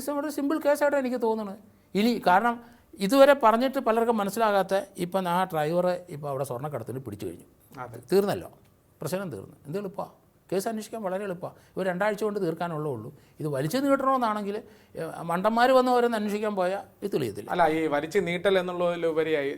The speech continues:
Speaker 2: ഞാൻ നേരത്തെ ചോദിച്ച പോലെ പ്രത്യക്ഷമായിട്ട് എന്തെങ്കിലും വ്യക്തി താല്പര്യങ്ങളോ അങ്ങനെ എന്തെങ്കിലും നിലനിൽക്കുന്നതായിട്ട് ഇതുവരെയായിട്ട്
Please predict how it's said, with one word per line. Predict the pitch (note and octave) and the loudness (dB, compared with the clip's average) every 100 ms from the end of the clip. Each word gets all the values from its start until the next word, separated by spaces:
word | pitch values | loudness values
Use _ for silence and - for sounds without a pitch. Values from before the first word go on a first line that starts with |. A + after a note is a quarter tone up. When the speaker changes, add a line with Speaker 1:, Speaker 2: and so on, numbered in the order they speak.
| D3+ | -6
Speaker 2:
ഞാൻ | D3+ | -4
നേരത്തെ | D3 D3+ | -4 0
ചോദിച്ച | D#3+ D3+ E3 | -2 0 0
പോലെ | C#3+ C3 | -2 -6
പ്രത്യക്ഷമായിട്ട് | - C#3+ E3 D#3 D3+ D3+ - - - | -8 -8 -6 -6 -6 -8 -10 -20 -12
എന്തെങ്കിലും | D3+ D#3+ D#3+ D3+ | -6 -4 -2 -4
വ്യക്തി | C#3 F3+ | -2 0
താല്പര്യങ്ങളോ | D#3+ D#3+ D#3+ D#3 D3+ | 0 0 -4 -2 -4
അങ്ങനെ | D#3 D#3+ | -4 -6
എന്തെങ്കിലും | D#3 D#3 D3+ | -6 -6 -6
നിലനിൽക്കുന്നതായിട്ട് | D3+ D#3+ D#3+ D#3 D3+ D#3 D#3 | -2 -2 -2 -4 -4 -4 -2
ഇതുവരെയായിട്ട് | D#3 D3 | -2 -2